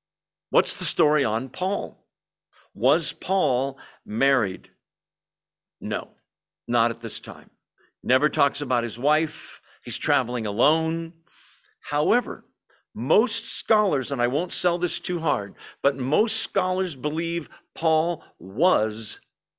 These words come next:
married before. How do you know that? Because in the book of Acts, he casts his vote against the Christians as a member of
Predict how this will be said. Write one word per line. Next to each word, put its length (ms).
married 560
before. 520
How 140
do 60
you 100
know 200
that? 260
Because 800
in 100
the 80
book 160
of 80
Acts, 520
he 180
casts 640
his 240
vote 600
against 760
the 100
Christians 720
as 180
a 40
member 500
of 400